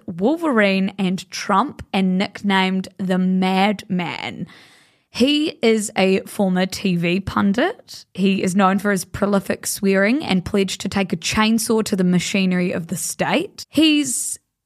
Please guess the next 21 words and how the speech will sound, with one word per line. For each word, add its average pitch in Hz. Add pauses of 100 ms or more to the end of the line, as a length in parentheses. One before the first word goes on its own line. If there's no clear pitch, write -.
(140)
sort 381
of 415 (340)
a 302 (500)
economist, 269
but -
quite 226
a, 214 (920)
quite 330
an 330
out 269
there 180 (200)
economist, 185
or, 190
like, 196
a -
pundit. -
He, 185
like, - (380)
you 180
know, - (520)
makes -